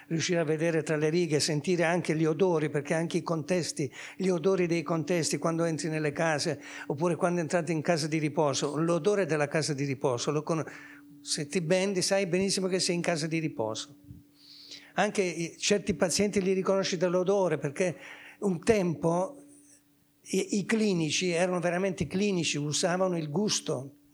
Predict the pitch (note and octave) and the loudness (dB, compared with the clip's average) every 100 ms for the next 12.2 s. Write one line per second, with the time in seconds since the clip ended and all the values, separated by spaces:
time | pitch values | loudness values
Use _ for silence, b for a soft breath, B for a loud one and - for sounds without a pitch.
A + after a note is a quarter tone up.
0 | D#3+ D#3 B B B B B B B - | -6 -6 B B B B B B B -2
1 | D#3+ D3 G3 F3+ - - D3 - - - | 0 2 2 0 -2 -2 -2 -2 -8 -20
2 | B B B B - - - - F#3+ G#3 | B B B B -20 -20 -14 -6 -2 0
3 | F3+ F3+ G3+ E3+ E3+ C#3+ A3 G3+ C#3 F3 | 0 0 0 0 -2 0 0 0 0 2
4 | E3 G3+ F#3+ E3+ E3+ F3 G3 E3 G3 F3 | 2 2 2 2 2 0 0 0 0 2
5 | E3+ E3 F#3 F#3 F#3+ D3 F3 F3 E3 E3+ | 2 2 0 0 0 0 0 0 -2 0
6 | F3 E3 D#3 D#3 D#3+ D#3 D3 D#3+ D#3 D3+ | 0 0 0 0 0 0 0 0 0 0
7 | D#3+ D3+ D3+ C#3+ C#3 C#3 C#3+ F3 F#3+ - | 0 0 0 -2 -2 -2 0 0 0 0
8 | F3 - D#3+ F3+ F3+ D#3 - B B F#3 | -2 0 0 2 2 0 -4 B B -2
9 | F#3 E3+ D#3+ C#3+ D#3 - F#3 F3+ D3+ E3+ | 0 0 0 0 -2 0 -2 -2 -2 -2
10 | E3 D#3 D#3+ - D3+ E3 D#3+ D#3+ D3+ F#3+ | -2 0 0 0 -2 0 0 0 0 0
11 | D#3+ - D#3 F3+ F3+ E3 D#3 F3+ E3 D3+ | 0 0 0 0 0 -2 -2 0 0 0
12 | - E3+ | -2 -4